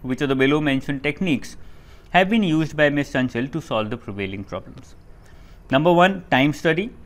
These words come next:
Number two, standardization and simplification. Number three, motion study. And number four, fatigue study. Let's see if you can answer this question. I'm going to answer this question for you guys.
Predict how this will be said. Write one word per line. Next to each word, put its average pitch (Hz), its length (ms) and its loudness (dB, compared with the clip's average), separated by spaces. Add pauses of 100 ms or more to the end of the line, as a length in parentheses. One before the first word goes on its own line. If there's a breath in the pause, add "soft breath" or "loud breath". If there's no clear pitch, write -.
(180)
Number 127 240 0
two, 143 180 -6
standardization 135 960 0
and 127 260 -2
simplification. 131 840 -6 (420 loud breath)
Number 185 280 4
three, 120 320 -2 (340)
motion 151 380 -2
study. 127 400 0
And 131 120 -2
number 123 260 -2
four, 113 320 -6 (140)
fatigue 117 360 -2
study. 95 340 -8 (1040 loud breath)
Let's 175 220 2
see 185 220 -2
if 151 120 -2
you 175 60 -8
can 160 160 -2
answer 139 260 0
this 160 200 -6
question. 160 380 -4
I'm 127 140 -2
going 127 120 -2
to 135 100 -2
answer 113 260 -2
this 127 180 -4
question 120 380 -2
for 127 120 -4
you 120 180 -2
guys. 131 360 -2